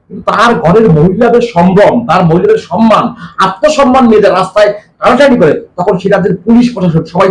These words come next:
চুপ থাকে। তখন কোনো পুলিশ প্রশাসন লেখে না যে তৃণমূল কংগ্রেস আমার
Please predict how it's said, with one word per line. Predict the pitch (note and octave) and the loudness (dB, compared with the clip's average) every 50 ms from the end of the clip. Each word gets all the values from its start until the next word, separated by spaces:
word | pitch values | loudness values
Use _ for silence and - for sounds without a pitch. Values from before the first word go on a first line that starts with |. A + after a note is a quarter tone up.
| F#3+ | -2
চুপ | - F#3+ E3+ - | -6 -10 -14 -12
থাকে। | C3+ C3 - A2+ A2 - - _ _ _ | -12 -10 -10 -10 -12 -12 -16 _ _ _
তখন | - F#3+ G3+ F#3 | -4 -2 -2 0
কোনো | - G#3+ A3+ D4 C#4+ - | 0 0 0 0 0 0
পুলিশ | C4+ C4 A#3+ - | -4 -6 -4 -4
প্রশাসন | A#3+ A#3 A#3+ A#3+ G#3 E3+ | -4 0 0 2 2 2
লেখে | F3 F3+ F3+ A3 | 2 0 0 0
না | G#3 D#3 C#3 D3 E3+ - - - - - _ _ _ | 0 0 0 0 -2 -2 -4 -8 -14 -20 _ _ _
যে | - F3 | -2 -2
তৃণমূল | F3 E3+ G#3 F#3 G3 G3+ A3+ A#3 A#3 A3+ G#3 | -2 0 0 0 2 2 2 2 2 2 2
কংগ্রেস | G3+ A3 A#3+ A#3+ A#3 | 2 2 2 2 0
আমার | - F3 G3 G3+ | 0 2 2 2